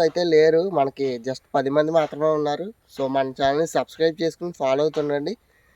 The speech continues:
నైంటీ నైన్ సబ్స్క్రైబర్స్ ఎప్పుడైతే అవుతారో నేను మన YouTube ఛానల్ కోసం ఏ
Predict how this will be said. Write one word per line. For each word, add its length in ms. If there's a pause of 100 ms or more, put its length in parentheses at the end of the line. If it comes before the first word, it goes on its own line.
(120)
నైంటీ 400
నైన్ 200
సబ్స్క్రైబర్స్ 600
ఎప్పుడైతే 480
అవుతారో 360 (140)
నేను 200
మన 180
YouTube 380 (100)
ఛానల్ 300
కోసం 280 (680)
ఏ 140